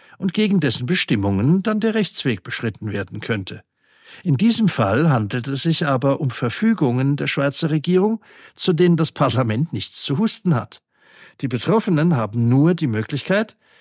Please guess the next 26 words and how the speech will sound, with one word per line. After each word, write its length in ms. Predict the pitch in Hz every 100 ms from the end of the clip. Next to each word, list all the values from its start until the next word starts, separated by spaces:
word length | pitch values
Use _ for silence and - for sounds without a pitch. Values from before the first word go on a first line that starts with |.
| _
sich 240 | - 196 220
an 80 |
den 140 | 226 208
Bundesrat 500 | 165 147 156 180 190
selbst 380 | 147 113 - -
zu 120 | 151
wenden 440 | 160 160 - 170 - _ _
mit 140 | 180 -
Einwänden 680 | 113 110 104 120 120 143
oder 200 | 139 139
Protesten. 640 | 139 175 170 110 - - 120 _ _ _ _ _ _ 147
Der 60 |
Bundesrat 560 | 139 247 247 - 123 -
wiederum 440 | 135 156 190 220 - _ _ -
hat 200 | 160 160
noch 140 | 156
auf 180 | 151 -
keine 460 | - 175 202 214 -
einzige 640 | - 147 160 160 151 175
Eingabe 560 | 123 110 113 120 117 127 -
der 120 | - 135
rund 220 | 170 170
zwei 240 | 143 147
Dutzend 480 | 135 135 - 143 160
Betroffenen 500 | 180 - 107 - 123
reagiert, 640 | 107 104 90 110 180 -